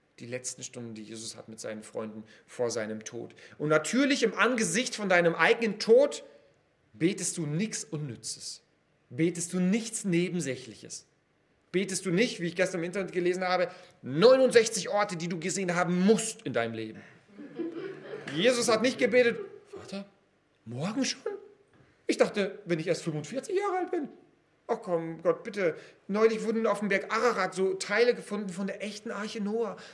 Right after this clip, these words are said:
Das würde ich so gerne mal sehen. Und Tante Tina in Bethlehem habe ich auch schon so lange nicht mehr gesehen. Jesus betet im Angesicht des Todes nur dafür das Aller-, Allerwichtigste. Und wir gucken mal rein, was dieses Wichtigste denn da ist.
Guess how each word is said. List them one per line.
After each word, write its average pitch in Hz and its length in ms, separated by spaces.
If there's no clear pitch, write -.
Das 165 200
würde 165 140
ich 165 120
so 233 260
gerne 165 320
mal 143 200
sehen. 127 300
Und 196 160
Tante 208 260
Tina 220 300
in 196 120
Bethlehem 202 360
habe 190 160
ich 202 60
auch 196 80
schon 190 180
so 180 80
lange 190 220
nicht 175 120
mehr 180 120
gesehen. 170 540
Jesus 151 360
betet 170 360
im 127 120
Angesicht 160 460
des 147 160
Todes 185 440
nur 143 100
dafür 151 280
das 156 200
Aller-, 214 360
Allerwichtigste. 151 1400
Und 135 160
wir 123 80
gucken 151 240
mal 131 100
rein, 143 240
was 131 160
dieses 120 280
Wichtigste 135 540
denn 127 200
da 113 120
ist. 139 260